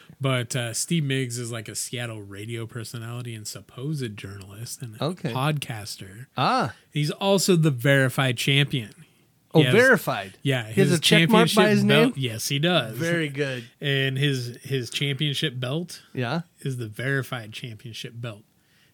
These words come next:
Speaker 1: It's ten pounds of verification.
Speaker 2: So he's got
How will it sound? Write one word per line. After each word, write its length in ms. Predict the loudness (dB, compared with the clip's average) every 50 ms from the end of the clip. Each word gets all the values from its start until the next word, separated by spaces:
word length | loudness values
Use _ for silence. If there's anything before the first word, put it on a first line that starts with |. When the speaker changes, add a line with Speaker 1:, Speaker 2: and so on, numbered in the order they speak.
| _ _
Speaker 1:
It's 160 | -20 -18 -14
ten 240 | -12 -10 -10 -10 -10
pounds 280 | -8 -8 -8 -6 -6
of 120 | -6 -6 -6
verification. 880 | -8 -10 -12 -12 -8 -8 -8 -6 -6 -8 -8 -8 -10 -10 -10 -18 _ _
Speaker 2:
So 180 | -10 -8 -8 -8
he's 440 | -8 -10 -4 -2 0 0 0 0 -2
got 380 | -2 -2 -2 0 -2 -4 -6